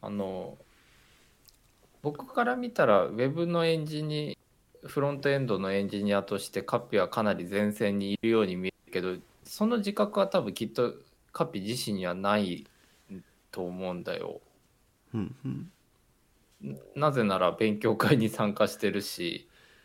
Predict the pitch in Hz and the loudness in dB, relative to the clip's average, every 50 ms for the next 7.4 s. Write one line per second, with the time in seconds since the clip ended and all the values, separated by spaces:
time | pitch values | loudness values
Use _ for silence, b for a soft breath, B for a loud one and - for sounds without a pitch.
0 | b b b - 104 98 95 95 92 90 87 - - - _ _ _ _ _ _ | b b b -8 -6 -4 -2 -2 0 0 -2 -2 -6 -10 _ _ _ _ _ _
1 | _ _ _ _ _ _ _ _ - - - - _ _ _ _ _ _ _ _ | _ _ _ _ _ _ _ _ -20 -20 -20 -20 _ _ _ _ _ _ _ _
2 | _ - - - 131 131 - 151 143 135 147 143 143 - 139 127 131 123 - - | _ -16 -12 -10 -8 -4 2 2 4 6 6 4 6 6 6 6 6 4 2 2
3 | 131 127 131 127 123 - - - 90 87 - - 117 113 - - - 135 120 - | 4 4 4 4 4 2 0 -2 -2 -4 -4 -6 -8 -8 -8 -6 -4 -4 -4 -2
4 | - 131 131 135 131 131 131 123 123 - - - - _ _ - - - - _ | -2 -2 2 2 2 4 2 2 0 -2 -6 -16 -20 _ _ -20 -20 -20 -20 _
5 | _ - _ - 123 123 110 - - 98 95 101 107 104 107 113 110 110 - - | _ -20 _ -4 -2 -2 -2 0 0 0 2 2 0 0 0 0 0 0 0 0
6 | - 87 - - - 101 92 90 87 - - - - - - - - - - _ | -6 -8 -8 -4 -2 0 0 0 -2 -4 -6 -4 -4 -4 -4 -4 -8 -18 -20 _
7 | _ _ - - 127 117 - | _ _ -14 -8 -6 -6 -8